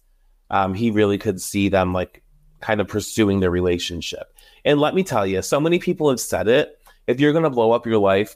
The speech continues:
for that, like, for that, then I would hope that you guys would at least try to pursue something. And the fact that we know now that they didn't, it's just like, was it worth it? Like, you know what I mean?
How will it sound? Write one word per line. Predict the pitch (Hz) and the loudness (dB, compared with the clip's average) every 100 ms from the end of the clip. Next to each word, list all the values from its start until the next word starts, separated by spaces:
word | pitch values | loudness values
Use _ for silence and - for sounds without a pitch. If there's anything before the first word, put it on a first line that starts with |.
| - - | -14 -4
for | 101 98 98 98 98 98 _ _ _ _ _ | 0 2 4 4 2 -2 _ _ _ _ _
that, | 92 98 95 98 - _ _ - | -6 0 2 2 -2 _ _ -2
like, | 113 - _ _ _ _ _ | -2 -2 _ _ _ _ _
for | 117 110 101 | 0 2 2
that, | 95 87 120 156 - | 0 0 0 -4 -6
then | 113 110 | 0 0
I | 101 | 2
would | 110 107 | 0 0
hope | - 107 104 | 0 -2 0
that | 110 | -2
you | 101 | 0
guys | 101 98 98 | 2 2 2
would | |
at | 98 87 | 0 0
least | 101 - _ _ | -4 -6 _ _
try | - - 95 98 | -12 -2 0 0
to | 98 - | -2 -8
pursue | 131 - 127 | -10 -6 -6
something. | 131 143 143 135 147 151 156 - _ _ _ _ _ _ _ _ _ _ _ _ _ _ _ _ _ - | -2 -2 -2 0 0 0 -4 -10 _ _ _ _ _ _ _ _ _ _ _ _ _ _ _ _ _ -2
And | 123 131 | 2 2
the | 131 - | 0 0
fact | 123 127 - | 2 0 0
that | 127 | 0
we | 120 | 2
know | 113 110 | 2 2
now | 110 98 98 | 2 0 2
that | 101 101 | 0 0
they | 104 | 0
didn't, | 95 92 87 107 95 | 0 -2 -2 -2 -4
it's | 101 | -4
just | 107 101 107 | -4 -2 0
like, | 98 - | -2 -2
was | 95 90 | -6 -6
it | 80 | -6
worth | 92 123 156 | -4 -4 0
it? | 156 156 - | 0 0 -4
Like, | 95 92 | -8 -6
you | 98 | -2
know | 113 | 0
what | 107 | 2
I | 90 | 0
mean? | 87 87 101 | -2 -4 -6